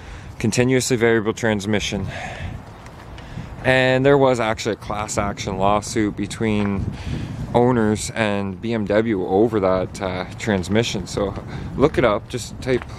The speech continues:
lawsuit B M W C V T, and I'm sure you'll have lots to read.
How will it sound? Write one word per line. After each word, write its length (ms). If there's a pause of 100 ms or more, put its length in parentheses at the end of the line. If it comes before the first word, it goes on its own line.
(140)
lawsuit 720 (680)
B 140
M 120
W 560 (240)
C 400
V 160
T, 360 (320)
and 140
I'm 100
sure 160
you'll 180
have 280
lots 440
to 100
read. 340